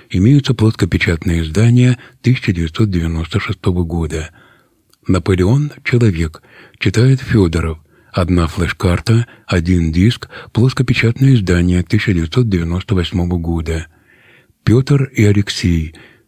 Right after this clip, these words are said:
Читает Ересанова. «Пять кассет, одна флеш-карта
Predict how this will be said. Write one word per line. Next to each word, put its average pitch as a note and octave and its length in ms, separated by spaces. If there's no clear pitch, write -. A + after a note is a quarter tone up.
Читает F#2 600
Ересанова. D#2+ 840
«Пять E2+ 220
кассет, F#2+ 480
одна F#2 340
флеш-карта F2+ 800